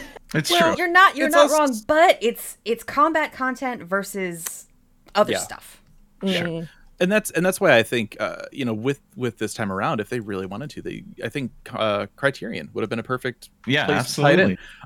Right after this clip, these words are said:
Speaker 4: I mean, you, you
Speaker 1: Yes.
Speaker 4: look at, right, tying, trying to, like, theme the weapons, right? Okay, we have this ten-year arc. We concluded, like, tying the weapons into all these ancient civilizations that we've known about. That'd be cool. Like, that could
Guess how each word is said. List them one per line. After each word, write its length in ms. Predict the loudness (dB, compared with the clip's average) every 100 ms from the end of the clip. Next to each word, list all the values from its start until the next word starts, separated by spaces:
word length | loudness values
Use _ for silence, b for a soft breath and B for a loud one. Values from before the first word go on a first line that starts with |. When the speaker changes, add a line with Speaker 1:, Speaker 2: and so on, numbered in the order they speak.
| 0
Speaker 4:
I 80 | 2
mean, 160 | 2
you, 160 | -2 -8
you 60 | -4
Speaker 1:
Yes. 200 | -2 4
Speaker 4:
look 180 | 4 4
at, 160 | 2 4
right, 240 | 2 2 2
tying, 340 | -2 -2 -6
trying 240 | -4 -4 -2
to, 100 | -2
like, 180 | -2 -6
theme 300 | -8 -6 -4
the 100 | -4
weapons, 460 | -4 -4 -8 -8
right? 260 | -6 -6 -6
Okay, 240 | -4 -4
we 220 | -4 -6 -2
have 180 | -4
this 160 | -4 -10
ten-year 380 | -6 -4 -2 -2
arc. 220 | -2 -2
We 80 | -6
concluded, 560 | -10 -8 -4 -4 -4 -8 b b _ _ 2
like, 340 | 4 4 2
tying 300 | -2 -2 0
the 80 | 0
weapons 340 | 0 0 -2 -4
into 180 | -4 -2
all 80 | -2
these 180 | -2
ancient 280 | -4 -6 -4
civilizations 520 | -4 -4 -6 -8 -4 -2
that 80 | 0
we've 140 | 0
known 160 | -2 -2
about. 260 | -2 -2
That'd 140 | 0 0
be 100 | 2
cool. 340 | 4 6 6
Like, 140 | 2 4
that 120 | 4
could 260 | 4 2